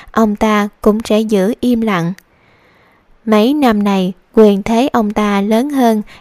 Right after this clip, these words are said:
đồng thời cũng dần dần quên mất tình cảm đối với mẫu thân, cho nên để chuyện đó trôi qua mà không chịu giải quyết. Cửa hậu môn sâu như biển,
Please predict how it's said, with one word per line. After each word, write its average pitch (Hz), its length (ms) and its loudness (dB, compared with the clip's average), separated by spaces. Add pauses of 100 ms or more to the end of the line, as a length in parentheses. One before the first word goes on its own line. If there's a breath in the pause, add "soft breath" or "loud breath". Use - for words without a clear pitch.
đồng 208 260 2
thời 196 280 0
cũng 247 280 -2
dần 202 220 0
dần 202 360 -2
quên 214 280 2
mất 285 260 -4
tình 202 200 -2
cảm 190 440 -6
đối 233 240 2
với 294 180 0
mẫu 208 240 0
thân, 233 320 0 (360 loud breath)
cho 226 180 4
nên 208 380 0
để 202 160 0
chuyện 190 280 -2
đó 247 300 -2
trôi 233 200 2
qua 220 340 0 (100)
mà 214 200 -2
không 240 240 -2
chịu 196 260 -2
giải 196 340 -2
quyết. 302 420 -2
Cửa 202 260 4
hậu 247 260 0
môn 214 380 0
sâu 214 240 2
như 208 240 0
biển, 202 360 -2